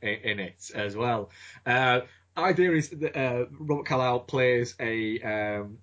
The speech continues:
a barber called Barney Thompson, um, and he's about to get sacked from the, uh, barbershop that he works in because nobody likes him. Because, um,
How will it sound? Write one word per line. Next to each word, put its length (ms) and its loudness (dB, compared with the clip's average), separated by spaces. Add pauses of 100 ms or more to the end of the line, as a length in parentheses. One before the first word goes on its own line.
(120)
a 100 0
barber 720 2
called 380 -6
Barney 280 -4
Thompson, 580 -6
um, 420 -2 (320)
and 200 0
he's 240 0
about 280 2
to 60 -10
get 120 -2
sacked 460 -4
from 520 -4
the, 300 -4
uh, 280 -6
barbershop 500 -2
that 80 -6
he 60 -4
works 480 0
in 180 0 (380)
because 400 2
nobody 340 2
likes 340 -2
him. 160 -6 (120)
Because, 480 -6
um, 340 0